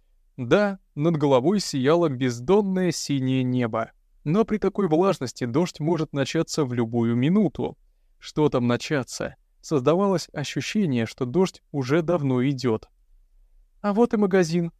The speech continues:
про который говорила Милли Кузинс», указала Элис. «Но супермаркет не тянет»,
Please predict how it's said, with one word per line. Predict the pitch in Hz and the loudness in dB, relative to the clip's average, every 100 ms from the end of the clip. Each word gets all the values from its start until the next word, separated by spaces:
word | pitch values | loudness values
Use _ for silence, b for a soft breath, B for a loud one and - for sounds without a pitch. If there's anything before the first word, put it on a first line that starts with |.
| _ - | _ -6
про | 180 | -2
который | 175 - 226 180 | 0 2 0 0
говорила | 151 170 202 208 170 | 0 0 2 2 2
Милли | 160 190 202 | 0 -2 -2
Кузинс», | - 175 147 156 156 - - _ _ _ - | -4 -4 -4 -4 -6 -12 -20 _ _ _ -12
указала | 127 127 117 131 160 156 - | -2 0 2 2 2 0 -2
Элис. | 131 117 120 - - _ _ _ _ _ _ _ | -4 -4 -4 -10 -16 _ _ _ _ _ _ _
«Но | 120 127 | -2 -2
супермаркет | - 214 240 220 220 240 - | -2 0 2 4 2 0 -4
не | 240 | -6
тянет», | 220 160 175 175 - | -4 0 2 0 -2